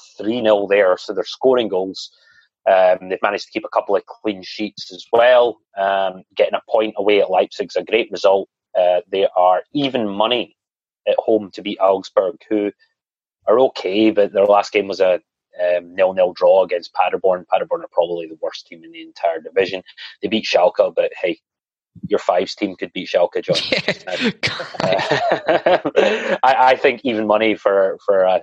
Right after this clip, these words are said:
Speaker 1: team like Hertha in form just now is, there's a lot of value in that. So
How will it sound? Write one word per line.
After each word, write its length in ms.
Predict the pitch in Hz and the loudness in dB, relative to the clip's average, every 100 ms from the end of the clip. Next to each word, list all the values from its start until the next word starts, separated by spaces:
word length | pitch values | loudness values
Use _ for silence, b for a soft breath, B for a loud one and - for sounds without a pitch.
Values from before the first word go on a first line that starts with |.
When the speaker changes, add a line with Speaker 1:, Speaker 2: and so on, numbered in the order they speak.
| - - | -4 -8
Speaker 1:
team 260 | 104 98 | -6 -2
like 240 | 92 87 - | -2 -2 0
Hertha 380 | 98 95 - 92 | 0 0 0 0
in 160 | 90 | -2
form 320 | - 87 92 90 | -2 -2 -2 -4
just 180 | 90 | -6
now 140 | 95 87 87 - | 0 0 0 -4
is, 420 | 87 82 - - _ _ _ - | -6 -6 -8 -12 _ _ _ -6
there's 120 | 87 | 0
a 80 | 95 | 2
lot 240 | 87 - | 2 2
of 60 | - | 0
value 320 | 80 80 82 | -2 -2 -6
in 100 | 85 | -12
that. 180 | 82 - _ | -12 -14 _
So 220 | - | -12